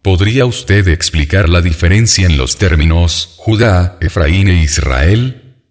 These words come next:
Respuesta. En su original y más estricto significado, el término Israel identificaba a los hijos de Israel desde los días de Jacob su padre hasta el fin del reinado de Salomón.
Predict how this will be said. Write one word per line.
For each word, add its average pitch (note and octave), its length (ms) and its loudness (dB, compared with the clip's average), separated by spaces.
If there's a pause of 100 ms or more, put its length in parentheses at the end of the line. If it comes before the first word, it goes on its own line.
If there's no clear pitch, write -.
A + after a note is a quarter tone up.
(440)
Respuesta. - 1120 -4
En E2+ 200 2
su G#2+ 140 -2
original F#2+ 480 0
y F#2 40 2
más E2 240 0
estricto G#2+ 560 -4
significado, F2 1080 0
el D#2+ 220 0
término F2+ 440 0
Israel F#2 500 -2
identificaba D#2 840 -2
a - 20 2
los D#2+ 200 0
hijos G2+ 360 -2
de D#2+ 120 0
Israel F2 540 0
desde F#2 260 0
los E2+ 200 0
días F2 340 -2
de G2 100 0
Jacob G2 380 -2
su - 160 -6
padre F#2 320 0
hasta G#2 300 -2
el F#2+ 100 -2
fin F#2 220 -2
del F#2+ 140 0
reinado F2 520 0
de F#2 140 0
Salomón. C#2 720 -2